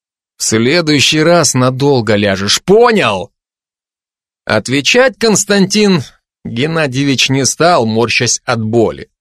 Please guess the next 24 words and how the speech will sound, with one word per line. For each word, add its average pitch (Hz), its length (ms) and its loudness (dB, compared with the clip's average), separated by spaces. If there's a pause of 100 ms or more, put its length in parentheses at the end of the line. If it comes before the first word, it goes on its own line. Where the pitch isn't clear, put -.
(480)
Размахнувшись, 220 1160 2
я, 202 480 2
сложенный 147 600 -2
черпачком 147 520 0
ладонью, 165 540 0
с - 40 -2
широкого 214 680 2
размаха 196 600 2
всёк - 420 -2
ему 151 360 0
размашистым 139 800 0
чапалахом 151 800 0 (100)
по 127 200 4
уху. - 380 -8 (840)
Уважаемый 120 720 0
коллега 120 380 0
взвыл 135 520 0 (500)
и - 140 0
упал 147 480 2
на 139 260 2
бок 139 380 -4
лицом 107 580 -2
в - 40 0
снег. 101 560 -4